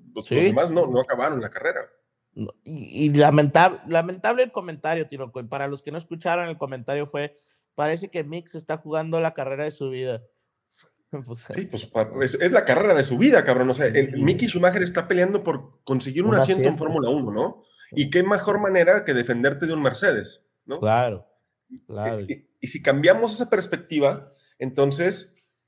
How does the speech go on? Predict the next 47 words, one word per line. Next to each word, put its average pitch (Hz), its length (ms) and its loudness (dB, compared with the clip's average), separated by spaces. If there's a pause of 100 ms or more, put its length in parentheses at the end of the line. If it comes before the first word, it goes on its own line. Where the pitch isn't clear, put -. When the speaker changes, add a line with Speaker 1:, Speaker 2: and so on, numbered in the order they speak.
(280)
Speaker 1:
todavía 180 320 4
tiene 185 240 2
peor 165 460 2
sentido 190 440 -2
lo 143 120 -2
que 131 80 -6
dice, 127 680 -4
lo 107 180 -8
que 113 80 -10
dice 117 240 -10
Russell, 113 360 -6
güey, 90 160 -14
¿no? 113 240 -14 (260)
Speaker 2:
Sí, 131 240 -10
claro, 131 340 -6
porque 113 280 -10 (100)
al 131 160 -4
final 143 360 -4 (320)
estás 147 280 -2
dando 170 540 2 (140)
a 131 160 -8
entender 131 420 -8
la 160 140 -8
frustración 151 600 -10
de 160 80 -8
no 147 160 -6
poder 147 280 -2
pasar - 300 -8
un 139 160 -6
Haas, 170 280 -12
güey, - 140 -20 (360)
¿no? 117 140 -2
Speaker 1:
Exacto, 139 480 0
sí, 156 200 -2
sí, 139 140 -4
sí. 147 120 -2
Speaker 2:
<laughs> 160 760 -4
O 160 100 0
sea, 147 180 -2
Speaker 1:
Era 180 140 8
como 180 160 4
Speaker 2:
bueno. 156 60 2
Speaker 1:
cuando 139 220 4
Bottas, 139 400 2
¿no? 151 140 0
Bottas 175 300 2
también 156 480 -2